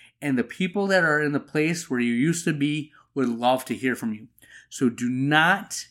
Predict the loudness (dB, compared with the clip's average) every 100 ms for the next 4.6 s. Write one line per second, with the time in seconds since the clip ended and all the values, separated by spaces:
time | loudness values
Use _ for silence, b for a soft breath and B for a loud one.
0 | _ _ -2 -2 0 4 6 4 2 -6
1 | -4 -2 2 6 6 4 0 -2 -8 -2
2 | 0 4 6 6 6 0 -2 -8 -6 -4
3 | -2 -4 -6 -6 -4 -4 -6 -6 -4 -4
4 | -6 -8 -10 -12 -20 -20